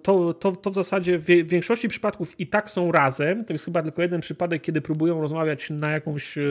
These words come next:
odległość, bez powodzenia chyba. E, natomiast, e, to się częściej objawia tym, że oni różnie pamię-, jest taki w zasadzie odszczep-, znaczy, nie wiem, czy to jest jeszcze ta telepatia, czy taka druga umiejętność, że oni potrafią sobie przy-,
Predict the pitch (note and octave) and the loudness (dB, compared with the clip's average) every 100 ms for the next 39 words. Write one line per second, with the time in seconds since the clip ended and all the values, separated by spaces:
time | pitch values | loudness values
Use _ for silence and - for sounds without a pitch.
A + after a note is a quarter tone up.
0 | C#3+ D#3+ C#3+ C3+ B2 D3 C#3+ C#3 - C#3+ | 0 -2 0 0 2 -2 -2 -2 -2 -4
1 | C#3+ C#3 B2+ D3 - C#3+ E3 A#3+ - _ | -4 -2 -4 -6 -6 -2 -2 -2 -6 _
2 | _ - - - _ - D#3 D3+ D#3 E3 | _ -20 -20 -20 _ 0 6 8 8 8
3 | E3 E3 E3 E3 E3 E3 E3 F#3 F#3 F#3 | 6 6 4 4 2 0 -2 0 0 -2
4 | - E3+ E3 E3 - _ - E3+ D#3 G3+ | -4 -2 0 -2 -4 _ -8 -4 0 2
5 | A3+ F#3 F#3 D#3+ F3+ F#3+ D#3+ - E3 A3+ | 2 2 2 2 4 2 0 0 0 0
6 | C4+ - _ _ _ D3 E3+ F#3+ F#3+ F#3+ | -2 -8 _ _ _ -4 0 0 0 -2
7 | - _ _ _ _ - D3+ G#3+ G#3 G#3+ | -6 _ _ _ _ -6 0 2 2 0
8 | G#3 G3+ F3 E3+ E3 D3+ F3 E3+ E3+ D#3+ | 0 0 0 0 -4 -6 -6 -6 -6 -6
9 | E3 - F#3 F#3 - D3+ - C#3 D#3 C#3+ | -8 -2 -2 -2 -4 -6 -6 -12 -8 -6
10 | D#3 F#3 - C#3 C3 C#3 - C3+ C3+ C#3+ | -2 -2 0 -2 -2 -4 -4 -6 -6 -4
11 | C3+ D3+ E3 F#3 E3+ - C#3+ D#3 D#3 D#3+ | -4 -2 -2 -2 -4 -6 -6 -4 -2 0
12 | E3 C#3+ C#3+ F3 G3+ F#3 C#3+ E3 F3+ F3 | -2 -2 -2 -2 -2 -2 -2 0 0 0
13 | E3 F3 E3+ E3+ E3+ D#3+ D3+ - D#3 D3+ | 0 -2 -2 -4 -2 -4 -4 0 2 2